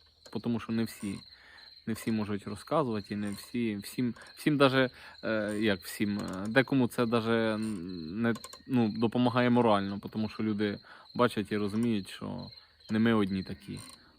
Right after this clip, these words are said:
А таких зараз чим дальше, тим більше, тим більше. Чернушка, іди сюди. Шиш. Іди сюди. Оце ця, що прибилась.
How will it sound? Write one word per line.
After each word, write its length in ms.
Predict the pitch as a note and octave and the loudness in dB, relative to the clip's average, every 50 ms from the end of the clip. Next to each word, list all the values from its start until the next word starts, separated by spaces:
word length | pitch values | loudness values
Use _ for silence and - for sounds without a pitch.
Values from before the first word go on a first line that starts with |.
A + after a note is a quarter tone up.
| - - | -10 -4
А 100 | G#2+ A2 | -4 -4
таких 520 | - - - A#2 - - D3 C3+ A2 G#2+ | -4 -2 -4 -4 -2 0 0 0 0 0
зараз 460 | G2 G2+ G#2 G2 G2 F#2+ F#2+ - - - - _ _ - - - - - - - - - - - - - | -2 -2 -2 -2 -2 -4 -6 -10 -16 -20 -20 _ _ -20 -20 -20 -20 -20 -20 -20 -20 -20 -20 -20 -14 -10
чим 160 | - G#2+ G#2 | -6 -6 -2
дальше, 260 | A2+ A2+ A2 - G#2 | -2 -4 -4 -4 -8
тим 180 | G2+ G#2 G2 G2 | -6 -4 -4 -2
більше, 280 | G#2 A2 - - - | -2 -4 -4 -6 -12
тим 200 | - - F#2+ F#2 | -10 -10 -8 -8
більше. 280 | F#2 F#2 - - - - - - - _ _ _ - - - - - - - _ _ - - - - - - - - _ _ _ _ _ _ _ _ _ _ _ _ _ _ _ _ _ _ _ _ _ _ _ _ - - | -8 -8 -10 -10 -14 -18 -20 -20 -20 _ _ _ -20 -20 -20 -20 -20 -20 -20 _ _ -18 -18 -18 -18 -18 -20 -20 -20 _ _ _ _ _ _ _ _ _ _ _ _ _ _ _ _ _ _ _ _ _ _ _ _ -14 -8
Чернушка, 440 | - B2+ B2+ A2+ G2+ - - - G2 - _ _ _ - | -4 -2 -2 -2 -2 -4 -6 -10 -14 -14 _ _ _ -8
іди 160 | B2 A#2+ A#2 | -4 -4 -4
сюди. 220 | - - G#2+ G2+ - - _ - - _ | -4 -4 -6 -6 -8 -8 _ -20 -20 _
Шиш. 320 | - - - - C6+ C6+ - - - - - _ _ _ _ - | -20 -14 -8 -4 -4 -4 -6 -8 -20 -20 -20 _ _ _ _ -10
Іди 100 | A#2+ A2 | -10 -8
сюди. 240 | - - G#2+ G2 F2 - _ _ - - - - _ _ _ _ - - - - _ _ _ _ _ - - - - - _ _ _ _ - - - - - _ _ _ - | -8 -8 -6 -8 -8 -8 _ _ -20 -20 -20 -20 _ _ _ _ -20 -20 -20 -20 _ _ _ _ _ -20 -20 -20 -20 -20 _ _ _ _ -20 -20 -20 -20 -20 _ _ _ -14
Оце 240 | A#3 - - A#3 | -12 -8 -8 -8
ця, 140 | - - - | -8 -8 -10
що 160 | G2+ - A2 | -10 -10 -10
прибилась. 540 | G#2 - A2+ G#2+ G#2 G#2+ G2+ G2 G2 - - | -10 -8 -8 -6 -6 -6 -6 -8 -10 -12 -16